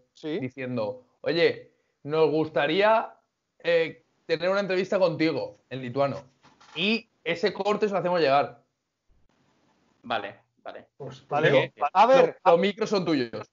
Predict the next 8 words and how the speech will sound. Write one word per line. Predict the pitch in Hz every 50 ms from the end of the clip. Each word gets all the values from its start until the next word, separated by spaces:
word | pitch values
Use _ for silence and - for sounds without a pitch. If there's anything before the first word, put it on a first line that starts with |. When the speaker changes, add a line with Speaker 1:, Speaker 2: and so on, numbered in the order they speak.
| _ _
Speaker 1:
Sí, | - - 226 233 214 -
a | 180 185
ver, | 214 202
tres, | - - 208 220 220 208 180 - - - - - - - -
dos, | 151 180 185 196 196 190 175 156 143 143 - - - _ _ -
uno, | 196 214 247 240 254 262 262 262 277 277 - _ _ _ _ _ _ _ _
adelante. | - 135 143 147 143 123 - - - _ _ _ _ _ _ _ _ _ _ _ _ _ _ _ _ _ _ _ _ _ _ _ _ _ _ _ _ _ _ _ _ _ _ _ _ _
Speaker 3:
Eh, | - 135 123 120 120 123 120 120 120 120